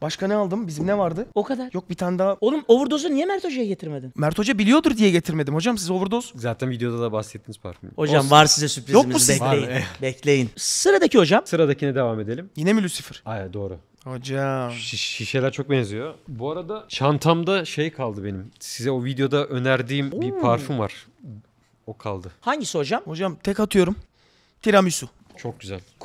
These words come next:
Speaker 2: Kurabiyeden yola
Speaker 1: Reis,
Speaker 2: giderek.
Speaker 1: direkt tiramisu. Hatta üstündeki kuru zift kahve,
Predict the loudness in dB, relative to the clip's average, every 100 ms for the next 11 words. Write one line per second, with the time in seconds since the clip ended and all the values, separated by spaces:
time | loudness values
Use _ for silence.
0 | 2 4 2 2 -2 0 0 2 0 2
1 | -2 -2 -2 -2 0 0 2 2 0 -4
2 | -6 -10 -10 -12 -14 -10 -8 -8 -12 -12
3 | -10 -8 -6 -8 -6 -6 -4 -4 -6 -8
4 | -6 -6 -4 -6